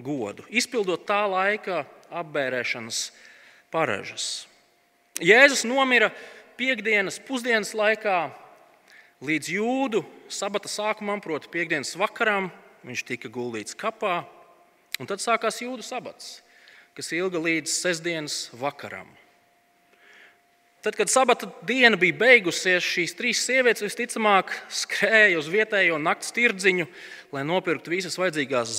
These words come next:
zāles, zālītes un augus, un ko viņas tur vēl neizmantoja. Lai pēc tam nākamajā dienā, proti, svētdienas rītā, agrā rītā, steigtos pie kapa un apkoptu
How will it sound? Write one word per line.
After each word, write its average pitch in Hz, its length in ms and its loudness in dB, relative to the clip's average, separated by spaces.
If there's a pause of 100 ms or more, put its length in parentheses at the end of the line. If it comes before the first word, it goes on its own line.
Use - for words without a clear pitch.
zāles, 165 560 2 (580)
zālītes 170 800 2
un 123 140 -6
augus, 170 500 -2
un 123 80 -10
ko 180 140 -2
viņas 143 180 -6
tur 147 160 -8
vēl 120 160 -2 (240)
neizmantoja. 139 800 0 (1200)
Lai 147 160 2
pēc 208 160 2
tam 269 240 4
nākamajā 202 560 2
dienā, 131 400 -2 (320)
proti, - 240 -10
svētdienas 202 560 -4
rītā, 190 380 -8 (720)
agrā 208 400 0
rītā, 110 400 -4 (720)
steigtos 226 560 -6
pie 208 160 -4
kapa 117 480 -4 (640)
un 139 160 -10
apkoptu 151 720 -8